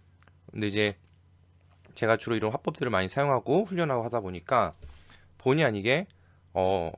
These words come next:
이런 데도 효과가 있구나 라는 거를 제가 경험을 하고, 또 그런 경험담을 오늘 간단하게 전달을 해드리도록 하겠습니다. 그래서, 어, 물론 이런 부분들에 대해서 여러 가지 방법도 있겠지만, 제가 이제 아주 간단한 공식을 하나 알려드릴게요. 그래서 이 공식에 대해서 여러분들이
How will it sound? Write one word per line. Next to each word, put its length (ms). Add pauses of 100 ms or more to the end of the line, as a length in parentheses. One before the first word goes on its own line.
(120)
이런 320
데도 200
효과가 280
있구나 580
라는 220
거를 140
제가 160
경험을 320
하고, 420 (440)
또 160
그런 220
경험담을 640 (260)
오늘 100
간단하게 560
전달을 400
해드리도록 420
하겠습니다. 480 (640)
그래서, 340 (300)
어, 380
물론 300
이런 460
부분들에 680
대해서 220
여러 140
가지 160
방법도 320
있겠지만, 480
제가 200
이제 180 (440)
아주 220
간단한 600
공식을 460
하나 160
알려드릴게요. 600 (120)
그래서 160
이 80
공식에 460
대해서 300
여러분들이 580